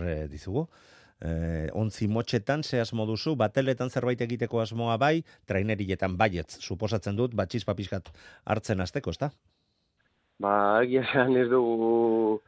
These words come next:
Speaker 2: ez dugu horretan pentsatu be orain arte. Suposatzen dut batelen bat o, e, entrenatu gabe be, bada, bada be, ba, txapelketara atarako dugula, baina egia esan momentuz horren pentsamendurik ez dugu.
Speaker 1: Trainerua, trainerua eta trainerua.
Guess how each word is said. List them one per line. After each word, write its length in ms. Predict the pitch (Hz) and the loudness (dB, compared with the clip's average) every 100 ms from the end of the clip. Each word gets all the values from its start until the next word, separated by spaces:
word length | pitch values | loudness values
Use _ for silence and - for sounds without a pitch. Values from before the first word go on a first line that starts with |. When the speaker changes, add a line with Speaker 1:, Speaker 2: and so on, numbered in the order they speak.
| - _ - | -20 _ -2
Speaker 2:
ez 80 | 113 | 2
dugu 220 | 123 123 | 4 6
horretan 460 | 123 131 135 127 117 - | 6 6 4 2 -2 2
pentsatu 400 | 113 123 110 104 | 4 4 4 4
be 100 | 104 104 104 101 101 104 - - | 4 4 4 2 2 0 -2 -8
orain 320 | 64 107 104 110 | -6 0 2 2
arte. 220 | 95 90 | 0 -6
Suposatzen 400 | 95 107 107 113 | -2 0 0 2
dut 140 | 113 110 | 4 4
batelen 380 | 107 120 113 | 4 4 4
bat 180 | 117 113 | 4 4
o, 140 | 117 110 - - _ _ _ | 4 2 -2 -20 _ _ _
e, 160 | - 113 110 107 107 - - | -4 2 4 4 2 -6 -8
entrenatu 480 | 110 113 113 107 117 | -2 2 4 4 4
gabe 180 | 113 110 | 6 6
be, 160 | 110 113 110 | 6 6 6
bada, 260 | 110 107 107 110 - - | 4 4 4 2 -2 -4
bada 240 | 117 117 | 0 2
be, 160 | 117 117 | 4 2
ba, 120 | 110 104 101 - - | 4 4 4 0 0
txapelketara 640 | 113 113 117 113 117 117 | 2 4 4 4 4 6
atarako 340 | 123 113 113 | 4 4 4
dugula, 380 | 117 123 131 147 - _ _ _ _ _ _ | 4 6 6 4 -2 _ _ _ _ _ _
baina 380 | 107 117 113 110 | 2 4 4 4
egia 160 | 110 117 | 4 2
esan 320 | - 117 120 | 2 -2 0
momentuz 880 | 117 110 110 110 113 113 127 113 90 87 | 0 -2 0 2 0 0 0 0 -4 -6
horren 240 | 95 107 | -2 0
pentsamendurik 560 | 110 101 104 107 104 95 | 0 -2 -2 0 -2 -4
ez 80 | 87 | -6
dugu. 240 | 80 80 78 _ _ _ | -6 -8 -10 _ _ _
Speaker 1:
Trainerua, 500 | - 95 104 101 104 | 0 2 4 4 2
trainerua 500 | 113 101 107 104 113 | 4 2 4 2 2
eta 140 | 123 90 | 2 0
trainerua. 540 | 87 90 95 80 67 | 0 0 0 -2 -6